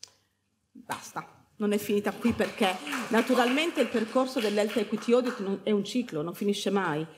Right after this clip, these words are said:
perciò nel monitoraggio, ora stiamo monitorando, ehm, se i pazienti diabetici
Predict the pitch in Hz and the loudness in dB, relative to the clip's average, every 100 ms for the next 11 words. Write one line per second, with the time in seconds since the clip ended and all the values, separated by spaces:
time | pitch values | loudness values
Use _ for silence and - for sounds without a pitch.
0 | - 202 190 254 254 214 208 208 208 240 | -6 -4 2 4 4 4 2 2 4 4
1 | 185 185 190 220 226 220 208 202 196 190 | 4 0 0 2 2 0 0 0 0 -2
2 | 190 208 202 226 226 208 180 180 - - | 0 0 2 2 2 2 2 0 -2 -12
3 | - - - 202 190 175 170 170 165 165 | -8 -4 2 2 2 0 -2 -2 -4 -6
4 | 165 226 208 196 - 233 226 196 190 185 | 0 0 2 -2 0 0 0 0 0 2
5 | 202 202 190 185 - 180 - | 2 2 -8 -8 -8 -8 -8